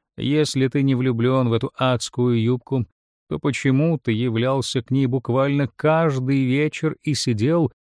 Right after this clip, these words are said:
пялясь на нее с явным обожанием?» «Это было не обожание». «Было, не было, а выглядело именно обожанием. Все равно не было. Если на то пошло, ты-то почему являлся к ней буквально каждый вечер и пялился на нее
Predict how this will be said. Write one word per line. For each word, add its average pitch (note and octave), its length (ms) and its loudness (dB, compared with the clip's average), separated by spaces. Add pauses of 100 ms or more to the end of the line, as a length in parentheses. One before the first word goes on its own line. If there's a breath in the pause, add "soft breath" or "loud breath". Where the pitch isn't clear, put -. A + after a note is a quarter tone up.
пялясь C3 400 -2
на C3+ 80 2
нее C3 320 2
с - 140 -4
явным C3+ 560 0
обожанием?» C#3 840 -2 (880)
«Это A2 180 0
было A#2 200 2
не C3+ 120 2
обожание». C3+ 720 0 (760)
«Было, G3 380 2
не F3 260 4
было, D#3+ 280 2 (340)
а D3 140 4
выглядело D3 680 2
именно D3+ 500 2
обожанием. D3 680 0 (420)
Все - 200 0
равно D3+ 280 2
не D3+ 200 0
было. D3 240 -4 (420)
Если G2+ 600 -2
на G2 140 0
то A2 120 -2
пошло, A#2+ 420 -4 (540)
ты-то F#3 320 0
почему B2 320 -2
являлся C3 500 0
к - 60 -6
ней C#3 140 2
буквально C3 560 0
каждый B2+ 420 0
вечер C3+ 320 0
и D3+ 160 -2
пялился C3+ 580 0
на C3+ 60 2
нее C#3+ 320 2